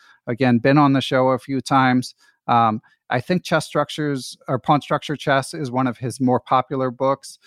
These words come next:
Um, again, it was pretty original at the time it was published. It's been updated many times. It's still in print from Batsford Publishing.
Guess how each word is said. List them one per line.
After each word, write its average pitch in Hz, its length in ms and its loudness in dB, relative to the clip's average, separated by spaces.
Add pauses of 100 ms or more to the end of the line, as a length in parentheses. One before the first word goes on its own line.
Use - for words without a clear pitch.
(240)
Um, 117 240 2
again, 139 460 2
it 147 140 0
was 160 180 0
pretty 165 240 2
original 143 440 2
at 143 120 2
the 139 80 0
time 135 280 2
it 123 100 -2
was 123 120 -8
published. 151 540 -2
It's 135 160 -12
been 120 180 0
updated 139 560 0
many 123 320 2
times. 151 540 2 (280)
It's 120 180 -2
still 151 300 2
in 131 200 4
print 147 360 0
from 127 200 -2
Batsford 120 500 -2
Publishing. 143 560 -2